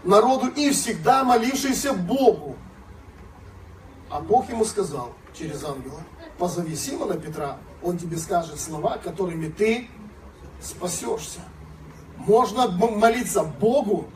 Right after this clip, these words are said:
и сегодня было слово к тебе. Я не знаю, где ты сидишь, где-то вот здесь меня не вижу, или там. Что тебе нужен Христос.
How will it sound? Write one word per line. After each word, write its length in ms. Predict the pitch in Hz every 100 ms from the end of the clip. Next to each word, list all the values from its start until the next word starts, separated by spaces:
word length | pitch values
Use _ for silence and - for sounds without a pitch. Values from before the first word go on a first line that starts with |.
| - - - - - -
и 60 |
сегодня 380 | 143 180 214 214
было 180 | 208 208
слово 320 | 262 254 170
к 60 | -
тебе. 200 | 127 - - - - -
Я 120 | 131 151
не 80 |
знаю, 240 | 156 170 151
где 80 | 139
ты 80 |
сидишь, 440 | - - - - - - - -
где-то 220 | 147 151
вот 80 | 160
здесь 200 | 147 -
меня 100 | 123
не 120 | 123
вижу, 180 | 120 120 113 - - - - - - - - 127
или 140 | 127
там. 200 | 120 135 - - - - - - - - 311 - - - - - - - - - - - - - - - - - - - - - - - - -
Что 200 | - -
тебе 180 | 170 156
нужен 220 | 156 143
Христос. 640 | - 165 - - - -